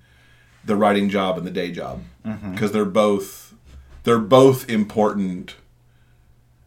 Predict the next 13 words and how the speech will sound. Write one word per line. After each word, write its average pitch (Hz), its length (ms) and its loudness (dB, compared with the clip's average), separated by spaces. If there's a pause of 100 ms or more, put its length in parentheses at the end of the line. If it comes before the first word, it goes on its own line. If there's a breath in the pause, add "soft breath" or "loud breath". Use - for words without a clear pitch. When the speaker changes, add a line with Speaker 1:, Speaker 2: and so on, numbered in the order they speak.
(280)
Speaker 1:
to, 92 520 -4 (540)
you 107 120 -4
know, 92 80 -4
the - 140 -6
overall 98 480 -2
future 95 400 -6
of 85 80 -6
the 98 120 -8
household, 110 420 -2
if 95 120 -10
you 92 120 -4
will. 65 260 -14 (160)
Speaker 2:
Yeah. 80 340 -14